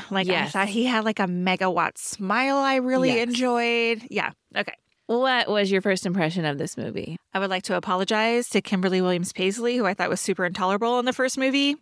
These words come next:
Speaker 1: It seems that Ashley Williams is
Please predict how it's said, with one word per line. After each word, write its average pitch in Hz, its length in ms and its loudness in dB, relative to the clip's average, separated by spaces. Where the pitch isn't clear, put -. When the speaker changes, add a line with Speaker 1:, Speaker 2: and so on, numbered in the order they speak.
Speaker 1:
It 202 120 -6
seems 202 380 -2
that 180 320 0
Ashley 180 360 0
Williams 208 600 0
is 202 460 0